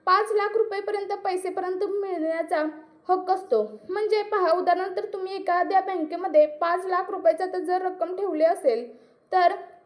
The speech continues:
ती नक्कीच तुम्हाला भारत सरकारच्या माध्यमातून परत मिळते. पण पाच लाखाच्या वरची जी रक्कम असते, तर तिची ही जी रक-, गॅरंटी आहे, तर ती भारत सरकार घेत नाही. पाच लाख रुपयेपेक्षा जास्त रक्कम जर असेल,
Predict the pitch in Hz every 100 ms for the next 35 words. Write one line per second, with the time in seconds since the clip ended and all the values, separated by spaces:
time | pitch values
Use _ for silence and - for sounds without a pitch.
0 | - 415 427 - 427 440 466 427 381 381
1 | 370 330 370 453 427 359 330 415 403 320
2 | 359 392 370 370 349 339 339 381 370 254
3 | 220 - - _ _ 381 370 370 - -
4 | _ _ 339 359 381 403 392 349 403 415
5 | 415 403 370 427 415 415 381 415 381 -
6 | 294 302 - - 427 427 427 381 403 415
7 | 415 415 415 427 415 392 359 330 349 403
8 | 392 320 302 - - _ - 415 480 453
9 | 403 330 370 440 - 370 349 370 359 349
10 | 262 - - - _ _ - 370 381 403
11 | 403 403 427 370 392 392 415 311 349 392
12 | 440 440 453 403 392 403 403 415 277